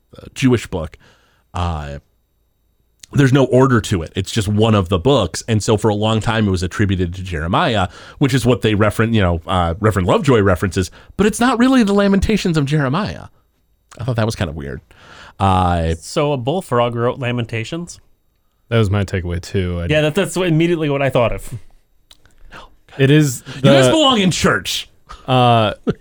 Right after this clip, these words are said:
Speaker 1: Yeah.
Speaker 3: Lovejoy's quotes in that moment, like, as soon as he starts reading, are very funny. I, I don't remember them specifically,
Speaker 2: <laughs>
Speaker 3: but
Speaker 2: I've got 'em in front of
Speaker 3: they're
Speaker 2: me.
Speaker 3: Okay.
Speaker 2: "Joy is gone from our hearts.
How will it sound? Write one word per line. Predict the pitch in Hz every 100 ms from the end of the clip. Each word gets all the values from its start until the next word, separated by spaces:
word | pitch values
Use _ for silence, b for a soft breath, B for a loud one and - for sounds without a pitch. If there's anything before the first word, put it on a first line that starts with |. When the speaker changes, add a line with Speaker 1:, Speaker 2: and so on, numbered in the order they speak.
| -
Speaker 1:
Yeah. | 101 120
Speaker 3:
Lovejoy's | 131 131 131 113
quotes | - - 113 104 -
in | 95 98
that | 98 92
moment, | 98 95 90 82
like, | 90 98
as | 90
soon | - 113
as | 95
he | 92
starts | - 92 90 -
reading, | 90 87 82
are | 82
very | 87 82 80
funny. | - 95 -
I, | 110 123 135
I |
don't | 143 147
remember | 139 139 139 135
them | 127
specifically, | 120 - 127 127 127 120 202 139 131
Speaker 2:
<laughs> |
Speaker 3:
but | 120 117
Speaker 2:
I've | 185
got | 170 180
'em | 170
in |
front | 131 127
of | 123
Speaker 3:
they're | 104
Speaker 2:
me. | - - 131
Speaker 3:
Okay. | 117 110 95 143
Speaker 2:
"Joy | 147 214 214
is | 135
gone | 117 143 180 180
from | - 175
our | 160 143
hearts. | - -